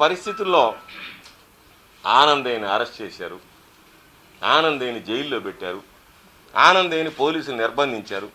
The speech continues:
దాని మీద రకరకాలైనటువంటి చాటింగ్. ఎవ్వరు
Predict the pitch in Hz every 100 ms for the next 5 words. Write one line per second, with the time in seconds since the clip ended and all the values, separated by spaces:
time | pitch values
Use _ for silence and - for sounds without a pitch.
0 | _ _ _ _ - 190 196 220 208 147
1 | 165 214 196 208 226 233 226 247 247 -
2 | 117 - 80 - _ _ _ _ _ _
3 | _ _ _ _ _ _ _ _ _ 98
4 | 131 202